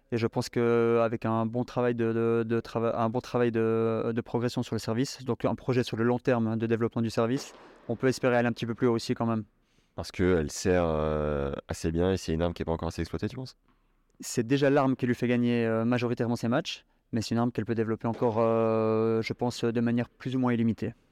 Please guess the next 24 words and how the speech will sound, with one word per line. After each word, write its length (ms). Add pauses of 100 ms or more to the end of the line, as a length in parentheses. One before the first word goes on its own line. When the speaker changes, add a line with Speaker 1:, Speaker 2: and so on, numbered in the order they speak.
(720)
Speaker 2:
Belle. 160 (680)
Carole 200
Monet. 300 (920)
Speaker 1:
Carole 240
Monet, 220
encore 320
un 40
profil 340
très 160
différent, 420 (340)
plutôt 220
terrienne 380
du 100
coup, 220 (760)
euh, 640
aussi 300
extrêmement 380
professionnelle, 640 (880)
qui 120
a 40
travaillé 460
de 60
manière, 480
euh, 480